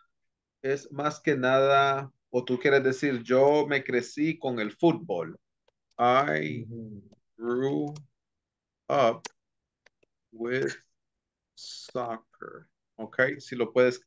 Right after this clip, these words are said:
Speaker 1: decir en ese sentido.
Speaker 2: Y en un contexto, digamos, de que le estoy mencionando a alguien que yo quiero crecer en un cierto lugar, en compañía o algo, sería siempre grow up,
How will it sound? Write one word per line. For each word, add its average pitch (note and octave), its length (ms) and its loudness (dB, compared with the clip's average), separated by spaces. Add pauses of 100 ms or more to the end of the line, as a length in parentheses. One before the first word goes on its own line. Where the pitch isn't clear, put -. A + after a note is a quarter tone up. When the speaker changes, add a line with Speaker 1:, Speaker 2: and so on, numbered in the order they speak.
Speaker 1:
decir A#2+ 320 -8
en A#2 140 -8
ese A#2 240 -12
sentido. A2 640 -6 (480)
Speaker 2:
Y C#3 120 -2
en C3+ 80 0
un C#3 140 -2
contexto, C#3+ 560 -2
digamos, B2+ 500 -4
de G#2+ 160 -6
que G2+ 520 -12
le G#2 120 -12
estoy B2+ 180 -8
mencionando C3 520 -4
a B2+ 40 -4
alguien C3 280 -6
que G#2+ 200 -16
yo A#2+ 260 -6
quiero C3 540 -2
crecer A2 640 -6 (260)
en G#2+ 340 -14
un A2+ 100 -14
cierto C3+ 280 -4
lugar, B2 480 -2
en A#2 80 -8
compañía A2+ 760 -8
o G2+ 140 -8
algo, B2+ 360 -12 (680)
sería B2+ 420 -2
siempre A#2 580 -2
grow G#2+ 280 -4
up, - 60 -14